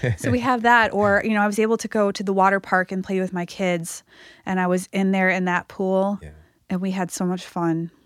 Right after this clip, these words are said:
Speaker 2: But previously, I would have been worried about covering up or staying out of the pool or whatever. I mean, those are moments of life that people are missing because they're afraid. And I, I completely get it 'cause I was,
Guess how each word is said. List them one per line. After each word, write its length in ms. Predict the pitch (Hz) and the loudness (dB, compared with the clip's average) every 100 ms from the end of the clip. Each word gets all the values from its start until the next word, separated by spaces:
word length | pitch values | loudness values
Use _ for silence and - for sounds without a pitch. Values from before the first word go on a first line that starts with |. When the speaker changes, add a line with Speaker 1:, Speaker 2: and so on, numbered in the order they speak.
| _ _ _ _ _ _ _ _ _ _ _ _ - | _ _ _ _ _ _ _ _ _ _ _ _ -10
Speaker 2:
But 160 | 185 - | -10 -8
previously, 640 | - 180 190 185 202 190 | -4 -2 -2 -2 0 0
I 60 | 175 | 0
would 140 | 170 | 0
have 80 | 175 | 0
been 200 | 175 170 | 0 0
worried 300 | 170 170 165 | 0 0 -2
about 400 | 165 156 156 - _ _ _ - | -2 0 -2 -4 _ _ _ -10
covering 380 | - 175 175 170 | -6 -2 0 -2
up 160 | 165 | -4
or 60 | 170 | -8
staying 360 | - - 170 165 | -6 -4 -2 -2
out 100 | 165 | -6
of 80 | |
the 60 | 165 | -10
pool 380 | - 170 160 156 | -10 -6 -4 -6
or 80 | 156 | -8
whatever. 400 | 160 160 - - - - - | -10 -10 -12 -16 -20 -20 -10
I 80 | 208 | -2
mean, 260 | 220 233 202 | 0 2 2
those 220 | 208 247 | 2 4
are 120 | 302 | 4
moments 440 | 208 196 233 247 190 | 4 4 4 4 0
of 140 | 165 | -4
life 600 | 165 196 254 196 - - _ _ _ _ _ _ _ _ _ _ _ - | -4 0 0 0 -4 -20 _ _ _ _ _ _ _ _ _ _ _ 0
that 220 | 196 190 | 2 2
people 320 | - 220 226 | -2 0 2
are 140 | 196 175 | 2 2
missing 640 | 175 208 - 156 - 190 _ _ _ _ _ _ _ _ _ | 0 -2 -2 -4 -4 -8 _ _ _ _ _ _ _ _ _
because 480 | 196 - 208 175 170 | -8 -4 0 0 0
they're 280 | 190 180 175 | 0 0 -2
afraid. 560 | 170 - 175 170 165 165 | -6 -6 -4 0 -2 0
And 140 | 196 | 0
I, 180 | 190 196 - | 0 0 -4
I 100 | 180 | -4
completely 800 | - 208 - 214 214 220 196 185 | -4 -4 -2 0 2 2 0 2
get 180 | 160 | 2
it 160 | 147 92 _ _ | 0 -4 _ _
'cause 180 | - 196 | -8 -4
I 60 | |
was, 180 | 185 | -4